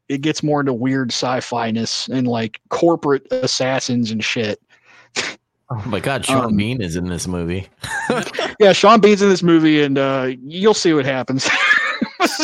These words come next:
Speaker 1: if you wanna watch it.
Speaker 2: Hmm.
Speaker 1: But, uh, it was pretty, like, uh, to sum up the plot, it's like, not really sum it up, but I'll just give, like, the gist of it is, uh, there's a woman who is a,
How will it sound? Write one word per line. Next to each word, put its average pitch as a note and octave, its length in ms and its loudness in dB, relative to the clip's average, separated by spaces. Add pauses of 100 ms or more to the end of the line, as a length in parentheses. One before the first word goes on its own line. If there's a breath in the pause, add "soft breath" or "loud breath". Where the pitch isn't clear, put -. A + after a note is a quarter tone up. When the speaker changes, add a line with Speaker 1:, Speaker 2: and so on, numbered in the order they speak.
(120)
Speaker 1:
if - 240 -4
you G#3+ 60 2
wanna F#3 200 2
watch C#3 360 0
it. B2+ 120 -8 (360 loud breath)
Speaker 2:
Hmm. G#2+ 80 -6
Speaker 1:
But, F3 180 4
uh, D#3+ 180 2 (600 loud breath)
it G#3+ 80 2
was A#3 100 0
pretty, E4+ 420 0
like, F#3+ 380 2
uh, D3+ 60 -10 (420)
to F3+ 140 -2
sum A#3+ 240 0
up A#3 160 -2
the C#3+ 100 -2
plot, D#3+ 460 0
it's C#3+ 200 -4
like, D3 220 -2
not D#3+ 360 -2
really D3+ 200 0
sum C3+ 260 -2
it B2+ 60 -2
up, C3+ 180 -2
but C3 120 -2
I'll D3+ 100 0
just D3 160 -4
give, C#3+ 140 0
like, C3+ 160 -4
the B2+ 100 -2 (220)
gist B2 360 -4
of A#2+ 140 -2
it A#2 140 -4
is, A#2+ 280 -4
uh, A2+ 300 -4 (920 soft breath)
there's D#3+ 160 4
a C#3+ 80 2
woman D#3+ 460 2
who D#3 300 2
is C#3+ 540 0
a, C3 360 -2